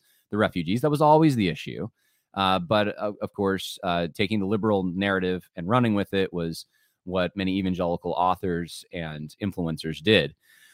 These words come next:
Um, and then you have Danny Akin saying, "The refugee and immigration crisis," this is in two thousand sixteen, "is not a national issue for me. It is a gospel issue." So there you have it. It's a gospel issue. <laughs> God's people should be the most gracious and open of all. So,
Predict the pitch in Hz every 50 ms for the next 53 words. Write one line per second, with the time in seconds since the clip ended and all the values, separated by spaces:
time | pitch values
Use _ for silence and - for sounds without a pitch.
0 | _ _ _ _ _ _ - 127 139 139 147 151 170 190 185 165 160 156 139 147
1 | 143 135 131 123 120 - 117 107 - 120 113 113 113 131 170 185 - 175 147 139
2 | 143 139 131 135 131 131 113 110 117 110 117 120 117 - - 98 - - 92 87
3 | 82 - - 120 - 117 110 98 92 90 90 - - 107 95 92 87 87 - 82
4 | 80 - 87 73 - - - 82 78 92 117 120 117 131 120 117 127 135 151 180
5 | 147 135 123 120 127 147 180 180 - - 123 110 - 90 85 - - 104 101 -
6 | - 151 156 170 214 196 107 - - _ _ - 117 127 143 143 185 170 - 220
7 | 214 214 220 - - - 156 123 104 - - 80 76 - - 95 101 113 117 110
8 | 101 92 90 82 78 73 - _ _ _ _ _ - 117 127 - 143 123 110 107
9 | 98 90 - - - 101 85 80 78 - - - - _ _ _ - 156 143 -
10 | - 120 117 139 160 143 - - 151 143 139 - 147 143 135 - - 110 104 92
11 | - _ _ _ _ _ _ - 123 117 107 101 104 123 160 208 226 - - -
12 | 127 120 113 - 117 110 - 104 95 92 92 - 95 90 85 76 76 76 - -
13 | 117 98